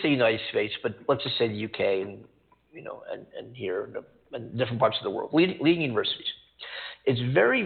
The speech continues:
very, very, very difficult. You gotta do more than walk on water to get in as, as a,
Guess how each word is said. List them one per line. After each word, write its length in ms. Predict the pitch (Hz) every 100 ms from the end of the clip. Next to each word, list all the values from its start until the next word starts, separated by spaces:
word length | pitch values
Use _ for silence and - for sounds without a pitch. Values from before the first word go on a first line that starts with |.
| 147
very, 320 | 156 156 147
very, 440 | 117 127 123 127
very 420 | 117 104 113 113 104
difficult. 540 | 113 104 - - 64 - - _ _ _ _ -
You 120 | 170
gotta 360 | 220 180 101 101 - - _ _ - - -
do 100 | 143
more 320 | 120 135 185
than 160 | 160 135
walk 240 | 131 131
on 180 | 127 104
water 380 | 104 110 95 - -
to 80 | 95
get 180 | 98
in 120 | 98 98 - - -
as, 80 | 110 -
as 120 | 113
a, 240 | 107 98